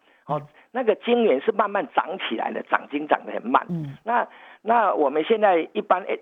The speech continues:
Speaker 1: 碳化系的细晶圆分作两种，一点叫导电型，一种叫半绝缘型。导电型叫做 N 字型，它是用在电动车。哦，
Speaker 2: 嗯。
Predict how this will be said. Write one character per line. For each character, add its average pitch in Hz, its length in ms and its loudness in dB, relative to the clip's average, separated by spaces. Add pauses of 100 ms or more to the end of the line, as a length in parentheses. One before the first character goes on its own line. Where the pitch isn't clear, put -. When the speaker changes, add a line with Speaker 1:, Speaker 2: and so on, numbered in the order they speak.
Speaker 1:
碳 208 160 2
化 190 180 4
系 180 180 -8
的 131 240 4
细 - 240 -6
晶 170 220 0
圆 120 160 4
分 123 140 0
作 156 120 4
两 117 280 2
种， - 200 -4
一 202 120 -4
点 113 180 0
叫 160 260 2
导 101 280 -2
电 151 200 2
型， - 380 -12
一 190 80 -8
种 220 240 2
叫 - 140 4
半 185 340 -2
绝 - 160 -6
缘 110 260 -2
型。 - 240 -8 (280)
导 135 160 2
电 220 200 6
型 123 220 2
叫 170 160 6
做 - 140 2
N 160 260 0
字 - 240 -6
型， - 300 -10
它 160 100 4
是 180 140 2
用 165 120 4
在 143 140 4
电 123 220 2
动 120 80 2 (120)
车。 113 200 -4 (420)
哦， - 180 -2
Speaker 2:
嗯。 139 60 -12